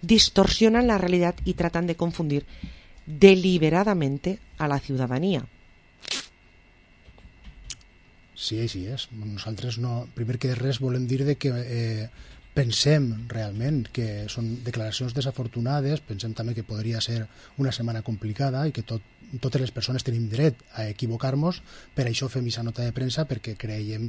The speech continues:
Speaker 2: que no, no fem política. És a dir, nosaltres, eh, defensem els drets dels funcionaris. Ara, si se vol entendre que participar de la vida, eh, del funcionariat és fer política, pensem que és un error.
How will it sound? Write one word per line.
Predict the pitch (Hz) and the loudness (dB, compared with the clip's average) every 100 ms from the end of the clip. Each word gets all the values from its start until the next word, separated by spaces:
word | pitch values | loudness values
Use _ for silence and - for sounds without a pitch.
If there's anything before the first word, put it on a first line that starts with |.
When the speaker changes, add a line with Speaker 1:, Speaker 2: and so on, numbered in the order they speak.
| 117 | -4
Speaker 2:
que | 135 | -4
no, | 123 120 127 - - | -2 -2 -4 -8 -8
no | 139 160 | -2 0
fem | - 113 | 0 -6
política. | 98 92 87 101 90 - - - | -6 -10 -10 -14 -16 -18 -20 -14
És | - | -8
a | 107 | -8
dir, | 104 104 | -8 -10
nosaltres, | 107 101 104 113 104 127 131 - | -12 -10 -10 -8 -6 -4 -6 -6
eh, | 131 117 110 113 - - - - | -4 -2 -2 -6 -16 -20 -20 -8
defensem | 127 143 - 123 - 147 160 123 | 0 0 0 -2 0 4 4 2
els | - 113 | -2 -2
drets | 120 117 | -2 0
dels | 127 | -2
funcionaris. | 160 143 123 107 123 98 - - - | -2 -2 -2 -2 -4 -4 -8 -18 -12
Ara, | 117 131 | -6 -4
si | 117 | -4
se | 110 | -6
vol | 107 | -6
entendre | 110 107 143 143 113 - - - - | -6 -4 -2 -2 -4 -10 -20 -16 -6
que | 131 | -6
participar | 113 - 113 113 - 127 117 98 - | -4 -6 -6 -6 -2 0 -2 -6 -8
de | 120 107 | -6 -4
la | 104 101 | -6 -4
vida, | 110 131 113 92 - | 0 0 -2 -6 -10
eh, | 113 104 104 98 98 98 - - - - - - - - - - | -8 -8 -8 -10 -12 -16 -20 -20 -20 -20 -20 -20 -20 -20 -20 -12
del | 123 123 113 110 101 | -6 -4 -2 -4 -4
funcionariat | 123 117 117 107 113 135 113 117 | -6 -4 -6 -4 -2 -2 -4 -8
és | 110 | -6
fer | 117 110 | -6 -6
política, | 113 110 117 127 127 120 | -4 -4 -4 -4 -4 -4
pensem | 117 101 101 | -6 -6 -8
que | 101 | -8
és | 117 | -6
un | 123 | -6
error. | 101 117 | -4 -6